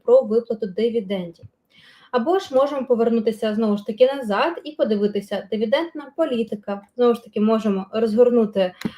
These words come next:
а, дане питання, подивитися, на який нормативно-правовий акт нас буде, е, спрямовувати штучний інтелект. Це в нас є, власне, рішення положення, з яким ми вже також можемо попрацювати, і одразу нам відкривається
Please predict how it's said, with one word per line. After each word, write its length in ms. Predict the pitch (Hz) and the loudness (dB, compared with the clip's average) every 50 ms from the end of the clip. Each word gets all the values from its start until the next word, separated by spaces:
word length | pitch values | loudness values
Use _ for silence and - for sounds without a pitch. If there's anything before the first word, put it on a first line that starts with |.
| - _ - | -20 _ -4
а, 720 | - 202 202 202 196 196 196 196 196 196 190 190 - - 202 | 0 0 2 2 0 0 -2 -2 -2 -2 -4 -4 -6 -6 -2
дане 280 | 196 240 233 233 220 | 2 2 4 4 2
питання, 480 | 214 - 226 - 285 320 349 370 370 - | 0 -2 -4 -2 0 0 2 0 -2 0
подивитися, 580 | - - 214 226 220 226 240 226 226 220 - | 0 2 4 4 4 2 2 0 0 -2 0
на 100 | 202 208 | 0 0
який 220 | 214 226 - 254 240 | 0 0 0 0 0
нормативно-правовий 840 | 220 214 208 214 220 220 226 208 214 208 208 226 233 220 240 240 - | 0 2 0 0 -2 0 0 0 0 0 0 -2 0 4 4 4 4
акт 260 | 220 226 208 208 - | 4 -2 -2 -2 -2
нас 220 | 220 214 208 202 202 | -2 -2 -2 -2 -4
буде, 340 | 196 202 220 220 185 196 | -4 -2 0 0 2 2
е, 440 | 190 180 - - - - 190 196 196 | 0 0 -2 -6 -8 -8 -6 -6 -6
спрямовувати 800 | 196 - - 254 254 240 226 208 196 190 196 190 226 240 240 - - | -6 2 6 6 8 8 8 6 6 6 4 4 0 -2 0 -2 -6
штучний 380 | - - 554 - - - 285 | -4 -4 -10 -10 -8 -10 -12
інтелект. 360 | 285 285 302 311 320 339 339 - 240 220 | -8 -6 -4 -2 -2 -2 -4 -6 -16 -12
Це 160 | - 302 311 | -6 -6 -4
в 80 | 302 247 | -2 -2
нас 220 | 220 214 - - | -4 -4 -6 0
є, 160 | 226 262 277 269 - - - - _ _ - | 2 2 2 0 -8 -20 -20 -20 _ _ -6
власне, 600 | - 202 214 220 226 220 - 233 220 208 208 - | -2 0 0 0 0 -2 -4 -4 -4 -2 -2 -2
рішення 480 | 202 220 247 247 - 240 220 214 202 - - | -2 -2 -2 -2 -2 -2 0 0 -2 -2 0
положення, 560 | 214 220 247 294 339 349 339 302 285 269 247 | 4 4 4 4 4 2 0 -2 -2 -4 -4
з 60 | 196 | -4
яким 260 | 196 - - 269 262 | -4 -2 0 0 2
ми 80 | 240 240 | 2 0
вже 180 | 214 196 214 | 0 -2 -8
також 400 | 208 - 220 226 - 220 208 - | -6 -4 -4 -4 -4 -8 -6 -2
можемо 420 | 214 214 214 220 214 214 208 196 202 | 0 0 0 2 0 0 -2 0 4
попрацювати, 840 | - 247 247 - 220 208 208 - 220 208 247 302 349 359 349 - 294 | 4 4 4 4 -6 -6 -6 -6 -4 -2 -2 0 0 -2 -2 -4 -6
і 220 | 269 - 214 196 | -8 -4 -2 -2
одразу 340 | 196 190 226 262 277 277 254 | -2 0 0 0 0 2 0
нам 180 | 196 196 208 220 | 0 0 0 0
відкривається 640 | 202 208 - 214 208 214 240 254 254 - - 233 | -2 -4 -6 -8 -4 -2 -2 -2 -2 -4 -8 -12